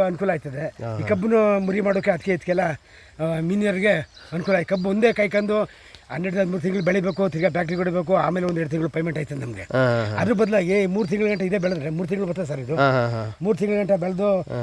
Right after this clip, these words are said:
Speaker 1: ಒಂದು ನಾಲ್ಕು ಕ್ವಿಂಟಲ್ ಐದು ಕ್ವಿಂಟಲ್ ಕಾಯಿ ಬರ್ತಿದ್ವು.
Speaker 2: ಹಾ, ಹಾ.
Speaker 1: ಈಗ ಚಳಿಗೆ ಸ್ವಲ್ಪ ಕಡಿಮೆ ಆಯ್ತು.
Speaker 2: So ಚಳಿಗೆ
Speaker 1: ಚಳಿಗೆ
Speaker 2: ಸ್ವಲ್ಪ
Speaker 1: ಸ್ವಲ್ಪ ಕಡಿಮೆ ಆಯ್ತು.
Speaker 2: ಕಾಯಿ ಕಡಿಮೆ ಆಗುತ್ತೆ.
Speaker 1: ಆಯ್ತು.
Speaker 2: ಹಾ, ಹಾ.
Speaker 1: ಹಂಗಾಗಿ ಬೆಳಿತಾ ಇದ್ವಿ ಸರ್.
Speaker 2: ಓಕೆ, ಒಳ್ಳೇದು. ಯಾಕೆಂದ್ರೆ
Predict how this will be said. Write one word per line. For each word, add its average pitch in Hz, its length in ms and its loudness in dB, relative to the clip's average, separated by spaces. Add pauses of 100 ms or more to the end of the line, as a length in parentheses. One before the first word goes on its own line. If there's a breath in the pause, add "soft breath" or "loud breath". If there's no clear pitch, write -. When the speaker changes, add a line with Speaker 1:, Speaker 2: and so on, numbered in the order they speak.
Speaker 1:
ಒಂದು 180 140 -2
ನಾಲ್ಕು 180 180 -4
ಕ್ವಿಂಟಲ್ 196 220 0
ಐದು 175 100 -2
ಕ್ವಿಂಟಲ್ 196 220 -4
ಕಾಯಿ 190 140 -2
ಬರ್ತಿದ್ವು. 180 360 -6 (160)
Speaker 2:
ಹಾ, 127 140 -2
ಹಾ. 220 160 2
Speaker 1:
ಈಗ 240 100 0 (160)
ಚಳಿಗೆ 226 260 0
ಸ್ವಲ್ಪ 214 160 -2 (100)
ಕಡಿಮೆ 160 200 -4
ಆಯ್ತು. 127 180 -8 (100)
Speaker 2:
So 139 60 2 (220)
ಚಳಿಗೆ 170 460 4
Speaker 1:
ಚಳಿಗೆ 254 240 4
Speaker 2:
ಸ್ವಲ್ಪ - 20 6
Speaker 1:
ಸ್ವಲ್ಪ 156 240 4 (140)
ಕಡಿಮೆ 185 180 -2
ಆಯ್ತು. 147 140 -4
Speaker 2:
ಕಾಯಿ 156 240 2
ಕಡಿಮೆ 139 260 2
ಆಗುತ್ತೆ. 123 220 -4
Speaker 1:
ಆಯ್ತು. 143 180 -6
Speaker 2:
ಹಾ, 107 420 -12
ಹಾ. 98 300 -6
Speaker 1:
ಹಂಗಾಗಿ 196 360 4 (220)
ಬೆಳಿತಾ 170 240 -4
ಇದ್ವಿ 151 200 -4
ಸರ್. 135 120 -6 (240)
Speaker 2:
ಓಕೆ, 113 220 -10
ಒಳ್ಳೇದು. 131 260 2
ಯಾಕೆಂದ್ರೆ 165 300 4